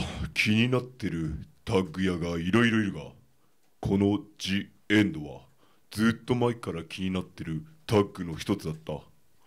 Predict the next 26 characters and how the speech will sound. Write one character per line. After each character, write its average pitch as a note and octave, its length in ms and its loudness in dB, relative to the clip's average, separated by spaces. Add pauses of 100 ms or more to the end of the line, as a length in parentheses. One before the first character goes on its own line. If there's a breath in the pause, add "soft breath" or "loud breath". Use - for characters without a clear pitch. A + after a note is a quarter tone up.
(1500 soft breath)
そ - 340 0
れ D3 100 6
を D3+ 60 4
向 A2+ 300 0
こ D#3 120 -2 (100)
う - 60 -2
か G2+ 140 -10
ら、 E2 120 -6 (1080 loud breath)
ま F2 140 -8
あ、 - 20 -4
世 F#2+ 160 -2
界 G2+ 220 4
タ G#2 100 0
ッ F#2+ 120 0
グ F2+ 120 -8
を E2 60 -6
持 E2+ 120 -4
つ D#2+ 140 -12
斉 F#2 220 2
藤 G2 180 2
ブ D#2 80 -2
ラ F#2+ 120 2
ザ D#2 80 -6
ー D2+ 40 -4
ズ C#2+ 160 -12
に C2+ 60 -12